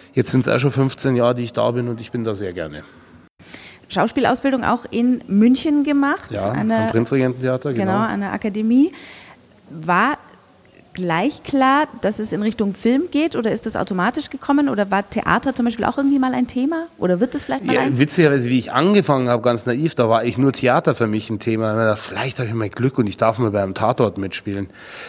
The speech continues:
Speaker 1: Dass das sich
Speaker 2: Ist
Speaker 1: so
Speaker 2: ja auch passiert.
Speaker 1: <laughs> Ja, aber es waren dann achtundzwanzig Tatorte. Äh,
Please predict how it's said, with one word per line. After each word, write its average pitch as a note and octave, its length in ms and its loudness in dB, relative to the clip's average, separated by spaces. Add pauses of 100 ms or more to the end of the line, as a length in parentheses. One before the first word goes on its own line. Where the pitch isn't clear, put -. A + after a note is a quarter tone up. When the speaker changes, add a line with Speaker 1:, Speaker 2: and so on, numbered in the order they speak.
(100)
Speaker 1:
Dass A#2+ 180 0
das B2 200 -2
sich B2 160 -4
Speaker 2:
Ist - 80 0
Speaker 1:
so D3 80 6
Speaker 2:
ja E3 100 4
auch - 140 -4
passiert. F#3+ 320 -8 (120)
Speaker 1:
<laughs> - 140 -20
Ja, C3 320 -2 (140)
aber C3 160 2
es - 200 2
waren A#2+ 200 2
dann A2+ 280 -2
achtundzwanzig G#2+ 640 -4
Tatorte. G#2 500 -2 (340)
Äh, A#2+ 400 4